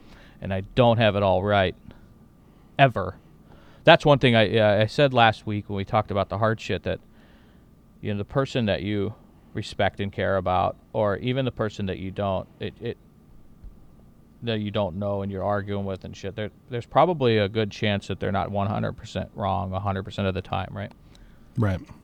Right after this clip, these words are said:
Speaker 1: So <laughs> I can tell you that I don't have it all figured out one hundred percent of the time. That's, that's one, that's a fact of life. And, um, and I err and I, I fuck up. Um, and I've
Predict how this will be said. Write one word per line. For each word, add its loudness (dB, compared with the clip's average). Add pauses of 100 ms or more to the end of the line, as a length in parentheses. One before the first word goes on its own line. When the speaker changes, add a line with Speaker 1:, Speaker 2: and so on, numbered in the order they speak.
(220)
Speaker 1:
So 0 (100)
<laughs> -10
I 4
can 0
tell 6
you 8
that 6
I 6
don't 2
have 4
it -2 (340)
all 4
figured 0
out 4
one 0
hundred 0
percent -4
of -4
the -6
time. -2
That's, -6 (120)
that's -2
one, -2
that's -4
a -6
fact 2
of 2
life. 0
And, -6
um, -10 (680)
and -8
I -4
err -2 (260)
and -4
I, -4
I -8 (140)
fuck 0
up. 4 (800)
Um, 0 (800)
and -2
I've 0